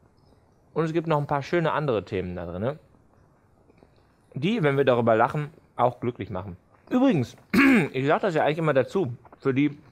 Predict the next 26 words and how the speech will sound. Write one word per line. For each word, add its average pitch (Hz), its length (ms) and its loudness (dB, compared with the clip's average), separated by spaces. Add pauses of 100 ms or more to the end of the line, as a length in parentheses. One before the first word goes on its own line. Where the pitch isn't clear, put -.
(1500)
Leute, 147 300 2
die 143 60 -4
die 147 120 2
Sendung 156 260 2
noch 135 80 0
nicht 151 220 -4
kennen, 120 300 -4 (300)
ihr 123 140 2
habt 156 200 -2
ja 165 80 0
natürlich 160 240 -2
immer 175 160 -2
die 165 80 -2
Möglichkeit, 151 540 -4
euch 139 160 -4
auch 190 100 0
einfach 175 220 0
jetzt 110 180 -4
was 107 160 -6
zu - 120 -6
essen 98 260 -4
mit 92 120 -6
dazu 90 240 -6
zu 98 180 -10
holen. 95 200 -6
Einfach, 123 280 -4